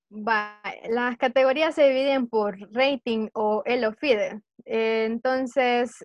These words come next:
el, hay categorías A que creo que son como de dos mil quinientos a dos mil trescientos de rating, o sea, Elo muy elevado. Ya nosotros éramos la categoría D,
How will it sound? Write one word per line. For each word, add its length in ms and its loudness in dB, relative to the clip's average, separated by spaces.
el, 520 0
hay 160 2
categorías 600 6
A 240 6
que 160 0
creo 280 0
que 100 0
son 280 -2
como 240 -2
de 120 0
dos 160 -2
mil 400 -2
quinientos 600 -2
a 80 2
dos 120 -2
mil 200 -4
trescientos 520 -2
de 120 0
rating, 320 -2
o 160 2
sea, 260 6
Elo 140 2
muy 200 -2
elevado. 540 2
Ya 160 4
nosotros 460 2
éramos 280 6
la 140 2
categoría 580 2
D, 240 0